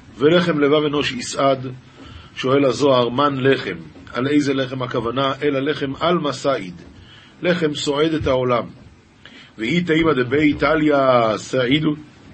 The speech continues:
דעלמא בלכודוי. אולי תגיד שרק בזה תלוי הסעודה של כל העולם. לאו הכי.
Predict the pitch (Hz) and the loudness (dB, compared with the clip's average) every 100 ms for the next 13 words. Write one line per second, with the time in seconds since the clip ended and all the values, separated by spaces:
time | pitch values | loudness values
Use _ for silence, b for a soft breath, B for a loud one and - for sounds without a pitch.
0 | - 127 131 160 156 147 139 127 120 104 | -8 0 2 4 2 2 2 0 -4 -4
1 | 92 101 - - - - - - - - | -6 -6 -14 -20 -20 -20 -20 -20 -20 -20
2 | - - - - B B B B 143 165 | -20 -20 -20 -20 B B B B 2 4
3 | 165 143 175 156 143 151 131 127 127 143 | 2 0 2 4 4 2 0 2 4 4
4 | 107 - - B B - B - - - | 4 -4 -20 B B -20 B -20 -20 -6
5 | 139 147 175 151 117 127 127 104 - - | 0 4 6 4 4 2 4 2 -2 -16
6 | - - - - - - - - 143 127 | -20 -20 -20 -20 -20 -20 -16 -4 0 2
7 | 127 151 143 131 117 143 135 113 101 98 | 2 2 2 0 0 2 4 2 0 -6
8 | 120 - - - - - - - - - | -8 -18 -20 -20 -20 -20 -20 -20 -20 -20
9 | - - - - - 147 180 127 107 - | -20 -20 -20 -16 -4 0 2 2 0 -2